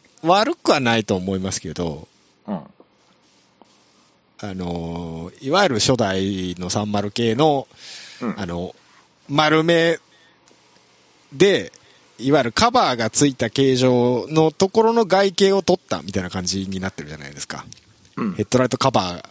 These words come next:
Speaker 1: 昔ついてたやつもありましたけどね。
Speaker 2: うん。
Speaker 1: で、その、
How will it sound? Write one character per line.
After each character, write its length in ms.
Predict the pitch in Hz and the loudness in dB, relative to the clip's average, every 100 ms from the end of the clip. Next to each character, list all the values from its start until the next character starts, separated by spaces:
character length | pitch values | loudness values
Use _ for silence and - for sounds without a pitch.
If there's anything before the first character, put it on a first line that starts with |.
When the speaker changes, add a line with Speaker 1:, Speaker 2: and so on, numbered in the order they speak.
| _ | _
Speaker 1:
昔 340 | 104 104 110 - | -12 -6 -2 0
つ 100 | 131 | 0
い 60 | |
て 80 | 117 | -2
た 40 | 95 | -6
や 60 | |
つ 80 | 80 | -10
も 80 | 85 | -10
あ 60 | |
り 40 | 90 | -8
ま 160 | 107 | -6
し 60 | - | -6
た 120 | 87 | -10
け 60 | - | -16
ど 60 | |
ね。 100 | 143 - - - - - - | -18 -16 -12 -10 -10 -14 -6
Speaker 2:
う 60 | |
ん。 180 | 113 80 - 160 | -6 -6 -18 -14
Speaker 1:
で、 180 | 120 | -8
そ 160 | 104 107 | -6 -4
の、 320 | 95 95 98 | -6 -8 -10